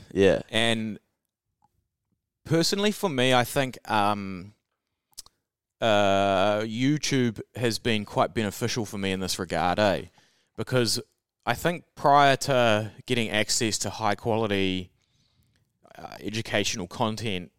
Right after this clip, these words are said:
Speaker 2: New Zealand was very in a bubble.
Speaker 1: Mm.
Speaker 2: Like, um, uh, I can't remember New Zealand really before internet, apart from the fact that I walked to school and rode a bike.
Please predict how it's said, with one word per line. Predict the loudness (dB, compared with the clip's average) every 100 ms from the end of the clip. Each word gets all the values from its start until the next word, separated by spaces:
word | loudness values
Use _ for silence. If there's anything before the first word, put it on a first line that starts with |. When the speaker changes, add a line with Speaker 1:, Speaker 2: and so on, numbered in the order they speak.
| _
Speaker 2:
New | -6 -4
Zealand | 0 0 -2
was | -4 -6
very | -4 0 2 2 0 -4 -10 -14 _ _ -8
in | -8
a | -6
bubble. | -8 -8 -12 -18 _ _ _
Speaker 1:
Mm. | -4 -4 -4
Speaker 2:
Like, | -4 -4 -4
um, | -12 -12
uh, | -16 -18 _ _ -6
I | -2
can't | 0 0
remember | -2 -4 -6
New | -6
Zealand | -6 -6 -6 -6
really | -4 -4
before | -6 -6 -4
internet, | -4 -6 -8
apart | -6 -8
from | -8
the | -10
fact | -8 -6
that | -4
I | -4
walked | -6 -6
to |
school | -8 -2 -2 -2
and | -4
rode | -4
a | -4
bike. | -2 0 -2